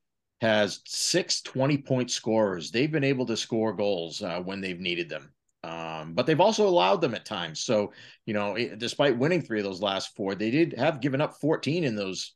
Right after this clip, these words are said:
four games. I don't think that can continue for a long run in the playoffs, but, um, you know, the fact that they, they have such a deep roster, especially up front, and, and guys that they know they can lean on to get goals, uh, depend on to get goals,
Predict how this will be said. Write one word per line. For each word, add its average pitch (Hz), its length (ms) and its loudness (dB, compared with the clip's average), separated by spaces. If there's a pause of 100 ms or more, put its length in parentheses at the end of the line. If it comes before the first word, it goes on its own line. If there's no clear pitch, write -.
four 95 220 -4
games. 90 320 -4
I 104 40 -2
don't 131 160 -2
think 135 140 -2
that 127 160 2
can 120 120 -10
continue 120 560 -2
for 104 240 -2
a 107 60 0
long 107 260 -2
run 107 180 -2
in 104 80 -6
the 98 80 -8
playoffs, 139 580 2
but, 95 240 -4 (540)
um, 95 600 -4
you 104 100 -4
know, 101 100 -2
the 90 80 -8
fact 127 300 2
that 107 240 2 (1040)
they, 117 180 -4
they 120 120 0
have 139 160 2
such 139 180 -2
a 113 60 -2
deep 131 340 2
roster, 113 460 2
especially 107 480 -2
up 98 140 0
front, 104 320 -4
and, 92 240 -6
and 95 180 -10
guys 95 320 -2
that 101 140 -6
they 92 300 -2
know 101 260 -2
they 98 120 -2
can 92 320 -6
lean 107 220 -2
on 90 160 -6
to 90 80 -14
get 85 240 -6
goals, 95 500 -2 (160)
uh, 85 140 -10
depend 120 420 -2
on 82 220 -4
to - 80 -14
get 90 220 -10
goals, 87 400 -6